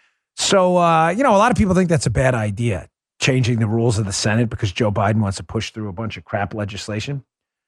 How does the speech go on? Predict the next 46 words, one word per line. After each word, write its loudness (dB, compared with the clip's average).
Even 0
Obama, 2
which -14
I'm -10
stunned. -2
I -10
mean, -6
that's 0
his 2
guy. 0
It -8
was -12
his -6
vice 0
president, 0
Obama. -2
So -4
here's 4
Obama 4
giving 2
a -4
speech, -4
taking 0
a -6
stand, 0
um, 2
against 2
Joe 2
Biden's 0
threats -2
to -8
nuke 0
the -8
filibuster -2
with -12
Chuck -4
Schumer. -2
I -8
gotta 0
tell 0
you, 0
I'm -6
very 0
impressed. -6
I, -12
uh, -12